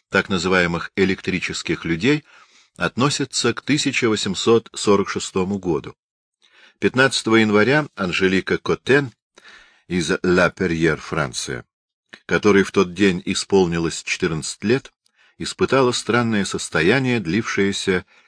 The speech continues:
десять недель. Стоило ей приблизиться к предметам,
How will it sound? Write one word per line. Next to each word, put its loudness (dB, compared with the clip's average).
десять 0
недель. -10
Стоило 4
ей 4
приблизиться 0
к -16
предметам, -4